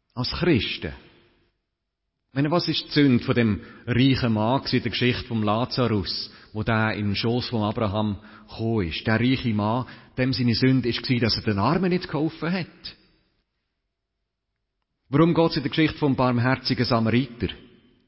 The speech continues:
Hey, das ist nicht einfach nur eine Sonntagsschulgeschichte, ein nette, ein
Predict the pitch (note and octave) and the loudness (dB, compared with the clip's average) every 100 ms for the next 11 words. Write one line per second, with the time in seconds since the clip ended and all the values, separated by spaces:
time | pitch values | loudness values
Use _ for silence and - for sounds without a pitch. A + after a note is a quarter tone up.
0 | _ _ _ _ _ _ C#3+ C3+ B2 B2 | _ _ _ _ _ _ -8 -4 -4 -2
1 | D3 C3+ C3+ B2 C#3+ C#3+ C3+ C#3+ C#3+ C#3+ | 0 0 0 0 0 2 0 -2 -2 -6
2 | - C#3 C#3 - C#3 A2 - G#2 A#2+ A2+ | -2 -2 -2 -2 -2 -2 -8 -6 -6 -6
3 | - A#2+ | -6 -6